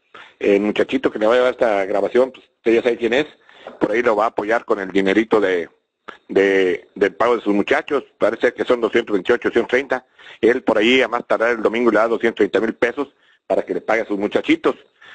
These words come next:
Y, y échale ganas, mi Quinini. A los mineros hay que verlos con mucho tacto, con mucho respeto. Nosotros ya les mandamos decir que lo, únicamente le vamos a cobrar a los que vienen de fuera. Y, y lo que nos quieran cooperar, si antes nos daban tres dólares por tonelada y ahora nos dan unos cincuenta,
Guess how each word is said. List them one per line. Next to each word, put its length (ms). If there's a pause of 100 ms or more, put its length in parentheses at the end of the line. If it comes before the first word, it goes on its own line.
(120)
Y, 360
y 60
échale 260
ganas, 220
mi 140
Quinini. 480 (320)
A 280
los 140
mineros 400
hay 100
que 120
verlos 300 (200)
con 140
mucho 220
tacto, 360
con 120
mucho 220
respeto. 560 (340)
Nosotros 320
ya 60
les 100
mandamos 360
decir 400 (320)
que 120
lo, 160 (160)
únicamente 540
le 60
vamos 220
a 60
cobrar 320
a 60
los 140
que 100
vienen 260
de 120
fuera. 420 (380)
Y, 320
y 140
lo 100
que 100
nos 140
quieran 240
cooperar, 600
si 80
antes 200
nos 100
daban 220
tres 160
dólares 280
por 140
tonelada 320
y 60
ahora 180
nos 80
dan 140
unos 220
cincuenta, 480